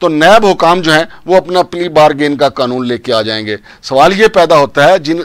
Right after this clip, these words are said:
लोगों की जेबों से पैसा लूटा जा रहा है, उनको कैसे वापस मिलेगा? तो ये इन व्हाइट कॉलर क्राइम करने वाले को, इन ठगों को तो ये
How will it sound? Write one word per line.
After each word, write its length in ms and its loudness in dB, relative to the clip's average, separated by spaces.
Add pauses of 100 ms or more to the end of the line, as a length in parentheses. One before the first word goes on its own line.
(140)
लोगों 360 -4
की 140 -8
जेबों 300 -6
से 140 -6
पैसा 340 -4
लूटा 420 -2
जा 180 2
रहा 140 -2
है, 100 -4 (280)
उनको 280 -2
कैसे 340 0
वापस 340 -2
मिलेगा? 440 -4 (280)
तो 100 2
ये 240 4
इन 380 -2
व्हाइट 320 2
कॉलर 300 2
क्राइम 340 0
करने 280 0
वाले 260 2
को, 340 -2
इन 280 -6
ठगों 260 0
को 120 2
तो 160 2
ये 300 0